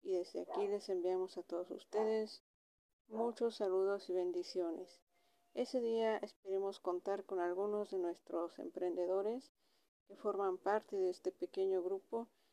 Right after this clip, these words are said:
que se llama Mi Bazarcito Querétaro. Son emprendedores del grupo de ventas de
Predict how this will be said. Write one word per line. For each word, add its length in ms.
que 120
se 160
llama 460
Mi 120
Bazarcito 640
Querétaro. 640
Son 320
emprendedores 1040
del 240
grupo 340
de 100
ventas 640
de 240